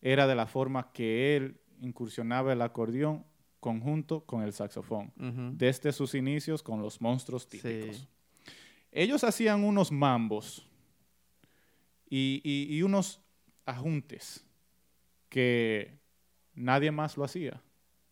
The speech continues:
Speaker 1: nada más ellos. Y volvió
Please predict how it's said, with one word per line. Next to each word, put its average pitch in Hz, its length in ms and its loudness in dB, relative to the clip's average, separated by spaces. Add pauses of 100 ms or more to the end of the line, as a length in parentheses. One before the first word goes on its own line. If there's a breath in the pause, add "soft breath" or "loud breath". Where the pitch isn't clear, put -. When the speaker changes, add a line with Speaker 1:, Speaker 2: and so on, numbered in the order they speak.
(540)
Speaker 1:
nada 123 160 -2
más 131 360 -6 (180)
ellos. - 480 0 (840 soft breath)
Y 135 140 0
volvió 135 760 6